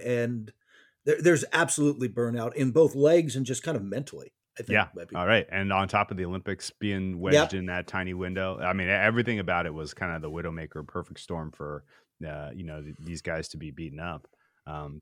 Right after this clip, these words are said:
Speaker 2: Kyrie's not wearing that same, that same fatigue. <laughs> So
Speaker 1: No, he is
Speaker 2: he's
Speaker 1: not.
Speaker 2: gonna be, he's, and he's a tough matchup in general for, for Boston. I mean, they, you know, they, they have length, they have good ability to ro-, to switch, but, um, you know, he can create his shot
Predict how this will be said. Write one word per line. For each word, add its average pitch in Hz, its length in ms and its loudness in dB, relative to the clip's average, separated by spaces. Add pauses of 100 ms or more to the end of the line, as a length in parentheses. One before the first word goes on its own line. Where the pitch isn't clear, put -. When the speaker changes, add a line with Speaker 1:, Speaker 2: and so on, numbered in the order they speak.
(120)
Speaker 2:
Kyrie's 107 360 2
not 110 200 2
wearing 110 240 0
that 71 200 -8
same, 69 340 -12 (300)
that 73 160 -10
same 73 280 -10
fatigue. - 480 -14 (100)
<laughs> - 120 -8
So - 260 2
Speaker 1:
No, - 300 10
he 170 100 8
is 156 120 6
Speaker 2:
he's 170 100 2
Speaker 1:
not. 120 120 2
Speaker 2:
gonna 120 160 2
be, 127 280 2
he's, 104 280 -4
and 90 220 -4
he's 107 180 -2
a 110 60 -6
tough 113 220 0
matchup 123 400 -2
in 113 140 -2
general 107 340 -4
for, - 460 -12
for - 180 -10
Boston. 67 440 -12
I - 40 -20
mean, 135 360 -20
they, - 140 -16
you 73 60 -16
know, 71 120 -16
they, 80 220 -10
they 82 380 -8
have 101 240 4
length, 92 420 -4
they 87 100 -2
have 87 320 -2
good 85 300 -8
ability 80 380 -10
to 73 80 -16
ro-, 78 140 -12 (100)
to 92 120 -18
switch, - 480 -12
but, 69 220 -12 (480)
um, 67 480 -14
you 87 140 -14
know, 69 140 -18
he 80 240 -18
can 87 140 -8
create 78 300 -8
his 73 120 -12
shot 76 320 -10